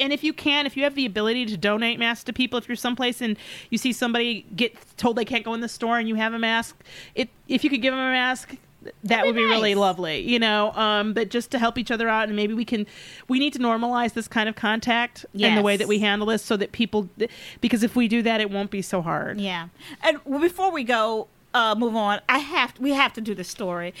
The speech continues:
Speaker 1: I
Speaker 2: California
Speaker 1: can't.
Speaker 2: mayor resigns after saying no good person of color has been killed by police. Okay.
Speaker 1: Say that again more slowly.
Speaker 2: Here we go. He resigned after saying no good person of color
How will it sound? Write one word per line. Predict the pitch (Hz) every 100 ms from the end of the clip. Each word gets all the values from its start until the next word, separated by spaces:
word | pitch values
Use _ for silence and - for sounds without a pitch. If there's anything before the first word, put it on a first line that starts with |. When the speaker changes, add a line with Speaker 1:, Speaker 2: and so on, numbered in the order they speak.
| -
Speaker 1:
I | 170
Speaker 2:
California | 320 302 156 269 247
Speaker 1:
can't. | 233
Speaker 2:
mayor | 226 214
resigns | 214 202 240 208 220
after | 214 220
saying | - 254 247
no | 403 359
good | 311
person | - 254 220
of | 202
color | - 233
has | 208 202
been | 202
killed | 254 214
by | 214
police. | 196 220 240 269 - - - - - -
Okay. | 359 392 208 - - -
Speaker 1:
Say | 285
that | 320 339
again | 339 285
more | 262
slowly. | 247 190 170 190 214
Speaker 2:
Here | 311
we | 311
go. | 277 269 269
He | 392 415
resigned | 403 269 330 311 311
after | 254 262
saying | 247 262 233 220
no | 277 381 415
good | 339 381 -
person | - 311 320 339
of | 339
color | - 359 185 147